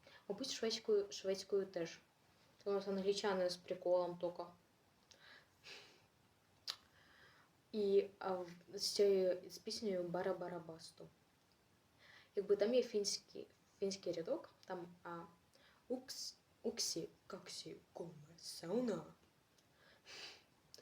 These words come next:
І взагалі пісня, типу, про сауну, а сауна — це велика частина фінської культури. Тут майже в кожному домі є сауна.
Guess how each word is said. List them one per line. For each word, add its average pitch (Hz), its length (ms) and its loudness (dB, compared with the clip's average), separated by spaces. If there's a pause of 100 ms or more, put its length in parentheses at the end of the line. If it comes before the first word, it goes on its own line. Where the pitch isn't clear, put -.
(500)
І 196 160 2
взагалі 190 320 4
пісня, 196 280 -2
типу, 175 240 -4
про 180 180 -2
сауну, 214 520 -2
а 165 280 -6
сауна — 175 380 0
це 165 400 -6
велика 170 540 -4 (600)
частина 175 420 -4
фінської 170 420 -2
культури. 226 680 0
Тут 180 200 -12
майже 180 220 2
в 170 100 -8
кожному 170 300 -4
домі 165 280 -2
є 156 100 -6
сауна. 269 560 -2